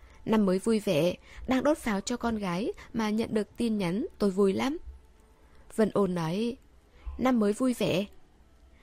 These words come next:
Cả một vài người trong đội chụp hình của Vân Ôn mà Nhất Giao chơi khá thân, họ cũng chúc cô. Nhất Giao nhắn tin với nhiều người cùng một lúc, cảm giác còn bận hơn cả đi làm.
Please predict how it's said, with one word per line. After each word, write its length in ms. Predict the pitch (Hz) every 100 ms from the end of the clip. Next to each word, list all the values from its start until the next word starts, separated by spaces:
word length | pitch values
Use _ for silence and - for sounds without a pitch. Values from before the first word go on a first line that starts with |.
| - -
Cả 120 | 185
một 180 | 165 170
vài 180 | 170 165
người 280 | 160 160 156
trong 220 | 208 196
đội 120 | -
chụp 200 | 190 175
hình 160 | 175 156
của 140 | 156 -
Vân 180 | 196
Ôn 320 | - 202 202 175 - -
mà 180 | 220 208
Nhất 180 | 262 -
Giao 160 | 233 220
chơi 180 | - 220
khá 240 | - 180 165
thân, 360 | 214 214 196 - - -
họ 300 | 214 - 165
cũng 200 | 202 208
chúc 300 | - 302 -
cô. 320 | 202 202 196 - - - - - - - -
Nhất 160 | 285
Giao 260 | - 208 185
nhắn 240 | 180 165 180
tin 240 | 226 208 196
với 220 | 185 165
nhiều 260 | 220 214
người 220 | 170 165 160
cùng 200 | 175 165
một 160 | 160
lúc, 260 | 208 294 381 - - -
cảm 200 | 247 208
giác 260 | 285 349 -
còn 240 | 220 208
bận 120 | 220 -
hơn 260 | - 277
cả 140 | 220 180
đi 180 | 202
làm. 380 | 202 175 160 151